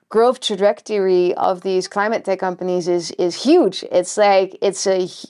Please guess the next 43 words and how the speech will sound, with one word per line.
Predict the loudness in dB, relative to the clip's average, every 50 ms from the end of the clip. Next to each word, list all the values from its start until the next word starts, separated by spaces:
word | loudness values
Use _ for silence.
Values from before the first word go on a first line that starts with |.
| _ 0
it's | 0 0 0 0 0
a, | 2 2 2 2 2
the | 2 0 0
biggest | 0 -2 -10 _ -2 0 0 0 0 0
opportunity | 0 -2 -2 -4 -8 -4 -2 -2 -2 -2 -2 -2
to | -2 -2
have | -2 -4 -2 -2 -2 -4 _ -16
true | -18 -10 -4 -2 0 0
impact | 0 0 -2 -4 -4 -4 -4
with | -4 -4 -4
your | -4
money, | -4 -4 -4 -4 -4 -6 -8 -10 _ _ _ _ _ 0
but | 2 4
it's | 4 2 2 0
also | -2 -2 -2 -2 -4 -4
this | -2 -2 0 -2 -2
huge | -4 -4 -6 -6 -8
fi-, | -8 -2 0 0 0 -2
financial | -4 -4 -4 -2 -2 -4 -6 -4 -2 0
return | 0 0 2 0 -2 -2
opportunity. | -2 -4 -4 -6 -8 -10 -8 -8 -6 -6 -8 -8 -8 -8 -10 -10 -10 -14 _ -20 -20 -20 _ _ _ -4
And | -2 0
I | 2 2 2 0
believe | -2 -4 -4 0 2 2 2 2
that, | 2 2 2 2 0 -2
one, | -2 0 0 0 2 0 -2 -2
more | 0 0 2 0 0
people | -2 -6 -8 -4 -4 -4
should | -4 -4 -6 -2
be | 0 2
able | 2 2 2 0 0
to | -2 -8
benefit | -6 -2 0 0 0 0 -4 -6 -4 -4 -4 -4 -4 -4
from | -4 -4 -4 -2
the | -2 0 0
upside | 0 0 -2 -4 -2 0 0 0 2 0
of | 0 -2
investing | -2 -2 0 -2 -2 -2 -4 -4 -4 -2 -2
in, | -2 -2 -2 -2 -2 -2
uh, | -2 0 0 0
the | 2 0 0
green | 0 2 0 2 2 2
economy. | 0 0 0 0 0 0 -2 -4 -6 -6 -8 -10 -12